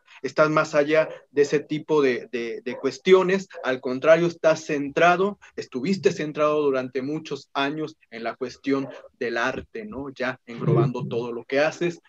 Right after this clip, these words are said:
y para mí es un gusto coincidir con maestros así,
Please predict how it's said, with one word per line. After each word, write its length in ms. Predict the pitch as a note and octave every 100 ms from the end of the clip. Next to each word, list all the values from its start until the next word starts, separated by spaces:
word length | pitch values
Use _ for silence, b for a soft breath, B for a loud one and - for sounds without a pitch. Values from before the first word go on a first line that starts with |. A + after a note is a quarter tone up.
| B B B
y 160 | C#3+
para 260 | D3 D3 D3
mí 140 | E3
es 180 | F#3 E3+
un 160 | F#3 F3
gusto 380 | F3+ F#3+ G3 F3
coincidir 580 | D3+ C#3+ C#3+ D3 C#3+ B B _
con 220 | C#3 B2
maestros 600 | B2 B2 G#3 G#3 G#3+ G3+
así, 360 | D3 - B2+